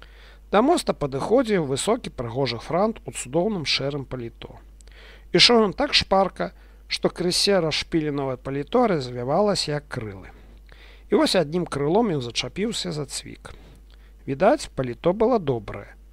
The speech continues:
бо трэск пачула многа людзей. Але малады чалавек не заплакаў, як тая дзяўчына,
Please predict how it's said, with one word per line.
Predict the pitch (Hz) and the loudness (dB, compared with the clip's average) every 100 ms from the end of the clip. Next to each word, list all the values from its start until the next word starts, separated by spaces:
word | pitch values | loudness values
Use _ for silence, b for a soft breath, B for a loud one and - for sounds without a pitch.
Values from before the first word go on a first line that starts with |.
| - | -8
бо | 131 | -8
трэск | - 139 254 - | -4 -4 -4 -6
пачула | - 117 - 170 | -12 -8 -4 -2
многа | 151 120 131 127 | -2 -2 -6 -4
людзей. | 135 117 101 - - - B B B B B - | -6 -8 -12 -18 -20 -20 B B B B B 2
Але | 262 | 4
малады | 240 214 202 | 8 8 8
чалавек | 196 - 180 170 | 4 4 2 0
не | 147 | -4
заплакаў, | 135 - 143 156 - 190 | -4 -4 0 0 0 -2
як | - | -2
тая | - 214 214 | -2 0 0
дзяўчына, | 214 214 - 208 208 | -4 -2 0 0 -2